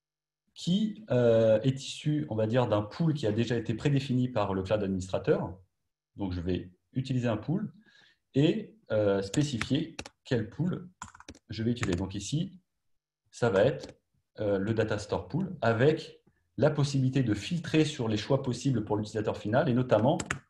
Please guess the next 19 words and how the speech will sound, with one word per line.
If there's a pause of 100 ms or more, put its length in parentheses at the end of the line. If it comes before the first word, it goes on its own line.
(1300)
vous
avez
un
exemple
ici,
filtrer
sur (340)
les
data
stores
qui
sont, (640)
euh,
présents
dans
un (220)
data
center
spécifique.